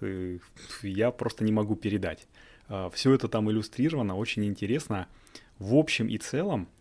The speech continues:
если у вас, конечно же, есть возможность, то я бы порекомендовал при очередной ревизии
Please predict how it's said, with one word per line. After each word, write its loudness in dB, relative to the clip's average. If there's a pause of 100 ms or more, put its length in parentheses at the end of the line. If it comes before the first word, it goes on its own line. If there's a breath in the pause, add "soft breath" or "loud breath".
если 0
у 0
вас, 0
конечно -2
же, -4
есть -2
возможность, -2
то -6
я 0
бы 0
порекомендовал -2
при -2
очередной 0
ревизии 0